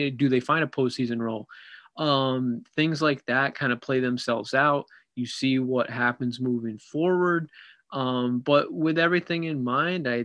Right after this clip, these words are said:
I think we're in a good spot right now. I liked what you said about, you know, you have to have these games this week.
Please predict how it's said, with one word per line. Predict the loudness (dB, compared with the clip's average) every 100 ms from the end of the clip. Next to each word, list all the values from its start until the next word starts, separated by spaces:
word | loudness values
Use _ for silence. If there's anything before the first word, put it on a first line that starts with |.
| -4
I | -6
think | -4 -6 -6 -4
we're | -2 0
in | 0
a |
good | 0 -2 -2
spot | -2 2 2
right | 2
now. | 2 2
I | 2
liked | -2 -2
what | -6 -8
you | -6
said | -2 -2
about, | 0 -2
you | -2
know, | -4
you | -2
have | -2 -2
to | 0
have | 0 0
these | -2 -2
games | 0 0 -2
this | -6
week. | -4 -4 -4